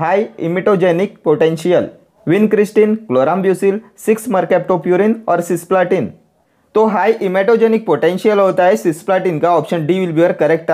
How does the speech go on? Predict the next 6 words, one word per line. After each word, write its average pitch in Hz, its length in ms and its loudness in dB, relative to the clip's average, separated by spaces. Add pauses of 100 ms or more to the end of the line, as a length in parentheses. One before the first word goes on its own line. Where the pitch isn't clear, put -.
answer। 143 320 0 (420)
Cisplatin 196 600 0
has 196 240 0
high 175 160 0 (120)
emetogenic 170 600 0
potential, 165 580 0